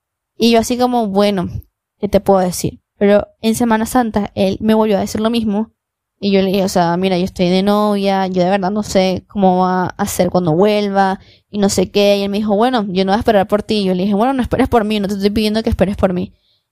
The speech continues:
Y que, "No, pero quiero que sepas que yo te quiero", y que no sé qué. Y yo,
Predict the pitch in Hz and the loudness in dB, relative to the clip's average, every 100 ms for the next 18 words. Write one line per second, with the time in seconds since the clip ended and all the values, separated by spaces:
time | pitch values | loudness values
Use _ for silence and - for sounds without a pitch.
0 | - 240 233 226 240 233 240 220 220 220 | -4 -2 0 0 2 2 0 0 -2 0
1 | 233 220 214 233 220 214 - 233 233 226 | -2 -2 0 0 0 -2 -2 2 2 2
2 | 220 220 220 214 - - 247 233 214 - | 0 0 -4 -4 -6 0 2 2 0 -4